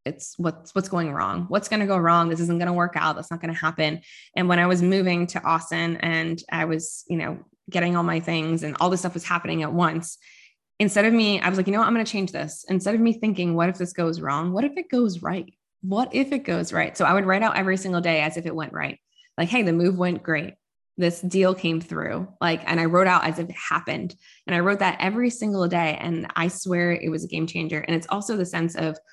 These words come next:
what if it all goes right? Like, those things that are going wrong are actually going right for you because they're steering you in the right direction, um, which you may not see right now. So I think there's such a big picture with that. And that may be,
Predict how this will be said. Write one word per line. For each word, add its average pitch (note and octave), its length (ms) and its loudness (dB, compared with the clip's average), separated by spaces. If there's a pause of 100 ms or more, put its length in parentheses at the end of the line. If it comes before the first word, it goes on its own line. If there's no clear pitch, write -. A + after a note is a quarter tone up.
(160)
what G3 160 2
if G3 80 -2
it F#3 60 0
all F3 180 4
goes E3 240 0
right? E3 460 0
Like, E3 320 -2
those F#3 220 4
things G#3 160 2
that F3 80 2
are E3+ 80 -2
going E3+ 280 -2
wrong D#3 360 -2
are E3 120 -2
actually D#3 260 -6
going D#3+ 200 -8
right - 260 -8
for G#2+ 140 -8
you G#2+ 180 -4
because F3+ 280 -2
they're E3 120 -2
steering E3 380 -2
you D#3+ 100 0
in D#3+ 80 -4
the D3+ 80 -4
right C#3 220 -6
direction, F3 580 -6 (320)
um, E3 240 0
which E3 160 -2
you F#3 60 4
may F3+ 160 4
not D#3 220 -2
see E3 340 0
right D#3+ 320 -4
now. D#3 260 -2
So - 120 -2
I F3+ 40 2
think G#3 100 2
there's G#3+ 100 0
such G3 160 -2
a F#3 40 4
big E3 460 0
picture G#3+ 500 0
with A#3 160 0
that. B3 300 4
And F3+ 140 0
that F3 180 0
may E3+ 180 0
be, D#3+ 420 -2